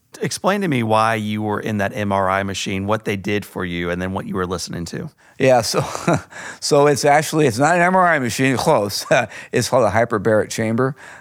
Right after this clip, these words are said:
Speaker 2: Uh, so this is when
Speaker 1: It's
Speaker 2: they're
Speaker 1: brutal,
Speaker 2: <laughs>
Speaker 1: man. It's, it's barbaric what they
Speaker 2: Yeah.
Speaker 1: do to these poor
Speaker 2: Yeah.
Speaker 1: patients, and Joe's not one of them.
Speaker 2: Yeah, so I had to do what they call dives.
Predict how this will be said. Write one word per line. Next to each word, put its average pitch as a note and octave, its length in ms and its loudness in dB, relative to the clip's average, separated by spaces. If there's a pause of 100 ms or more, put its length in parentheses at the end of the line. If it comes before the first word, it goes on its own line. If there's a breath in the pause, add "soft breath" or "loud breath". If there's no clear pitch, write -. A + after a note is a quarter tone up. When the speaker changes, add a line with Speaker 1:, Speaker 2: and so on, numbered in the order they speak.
(100)
Speaker 2:
Uh, A#2+ 460 4
so C3 200 2
this C3+ 140 0
is C3 160 -4
when B2 140 4
Speaker 1:
It's A#2 80 2
Speaker 2:
they're A2+ 160 4
Speaker 1:
brutal, F#3 300 6
Speaker 2:
<laughs> - 40 6
Speaker 1:
man. A2 220 2
It's, - 240 2
it's - 160 2
barbaric C#3 640 2
what C#3 100 0
they - 140 4
Speaker 2:
Yeah. D#3 60 4
Speaker 1:
do - 40 2
to A2+ 60 -4
these G#2 200 -2
poor A#2 260 -2
Speaker 2:
Yeah. - 60 -4
Speaker 1:
patients, C#3 440 2
and G#2+ 100 -4
Joe's A2 320 -2
not G2+ 160 2
one G#2 140 0
of F#2+ 80 -6
them. - 260 -16
Speaker 2:
Yeah, C#3+ 300 6
so C3 280 2
I C3+ 140 4
had D3+ 180 2
to C3 80 0
do B2 280 2
what A2 100 -2
they G#2 140 2
call G2+ 380 0
dives. F2 760 -2